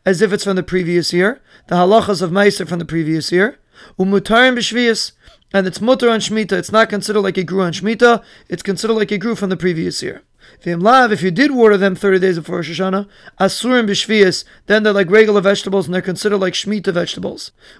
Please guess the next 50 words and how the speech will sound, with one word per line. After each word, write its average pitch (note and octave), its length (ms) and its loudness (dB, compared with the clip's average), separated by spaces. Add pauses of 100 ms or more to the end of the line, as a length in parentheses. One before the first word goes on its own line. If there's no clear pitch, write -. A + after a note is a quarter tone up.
Umis F3 280 -4
Asun C4 360 2
L'Shana A3+ 420 4
Haba, G3 300 4 (300)
and F3+ 100 -2
you G3 60 0
have G#3 100 0
to F#3+ 60 -10
take G#3+ 180 4
off G#3 100 0
Meiser A#3+ 420 2
as G#3+ 120 4
if F#3 100 -4
they G#3+ 80 4
grew G3+ 160 -2
the F#3+ 80 0
following F3 400 0
year. - 240 -10 (200)
Vishal G#3 340 0
Baal, F3+ 320 0
if E3+ 80 -4
you F#3+ 60 4
have G3 100 4
a F#3 40 -2
field A#3 220 -4
that's A3 140 -4
in G#3 80 -2
a F#3+ 60 0
valley, G3 440 2 (140)
so - 160 -8
you G#3 80 2
don't A3+ 180 2
water G#3+ 280 6
it G3+ 100 2
so G3+ 220 4
often, G#3+ 480 4 (180)
Shemana A#3 440 0
Mehemayim A3+ 600 2
Shtei A3 340 4
Einis. - 500 -2 (320)
If - 140 -6
you G#3+ 80 0
didn't C4 200 -2
water A#3+ 300 6
it G#3+ 100 4
for G3+ 140 -2
two C4+ 240 -2
periods A#3 440 0
of G3 100 -2
time G3+ 440 4